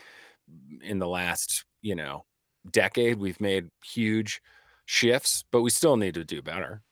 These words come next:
you know? And I think that's why, like, you know, I'll never stop covering that.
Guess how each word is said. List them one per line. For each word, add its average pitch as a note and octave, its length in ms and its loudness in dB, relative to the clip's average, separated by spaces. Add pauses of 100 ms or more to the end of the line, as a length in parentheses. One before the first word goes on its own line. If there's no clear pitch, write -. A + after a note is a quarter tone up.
(180)
you F2+ 100 -8
know? G#2 240 -10 (220)
And G2+ 140 0
I G2 100 2
think A2+ 200 4
that's G#2+ 240 6
why, G#2 160 6
like, F#2 280 2
you G2 80 -2
know, E2 120 -2
I'll F#2 140 -4
never F2 280 -4
stop D2+ 340 -6 (140)
covering C#2+ 440 -8
that. C#2 240 -10